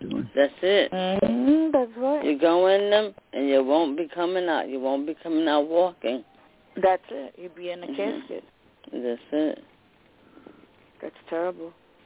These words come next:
Speaker 3: I'm lucky
Speaker 2: It
Speaker 3: I
Speaker 2: is.
Speaker 3: got out. I'm very lucky I got out 'cause I had family. But if I
Speaker 2: That's
Speaker 3: didn't have
Speaker 2: right.
Speaker 3: family, I, if I didn't have family,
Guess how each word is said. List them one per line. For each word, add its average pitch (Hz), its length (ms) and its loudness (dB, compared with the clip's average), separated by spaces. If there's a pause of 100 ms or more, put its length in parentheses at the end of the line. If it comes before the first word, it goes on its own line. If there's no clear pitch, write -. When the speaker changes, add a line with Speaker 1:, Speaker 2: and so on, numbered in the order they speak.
(560)
Speaker 3:
I'm 226 220 2
lucky 220 220 0
Speaker 2:
It 277 180 2
Speaker 3:
I 269 80 2
Speaker 2:
is. - 80 -2
Speaker 3:
got 165 180 -6
out. 156 280 -4 (240)
I'm 180 180 -6 (100)
very 208 280 2
lucky 170 360 -8
I 165 60 -6
got 165 220 -4
out 165 100 -2 (240)
'cause - 100 -8
I 175 80 -2
had - 120 -2 (100)
family. 196 480 -8 (600)
But - 100 -8
if - 100 -4
I 196 100 8
Speaker 2:
That's 208 120 6
Speaker 3:
didn't 220 60 -4
have 220 80 0
Speaker 2:
right. 160 100 2
Speaker 3:
family, 214 420 0 (460)
I, 190 100 4
if 190 140 -2
I 196 100 2
didn't 220 120 -4
have 233 120 -2
family, 277 540 -2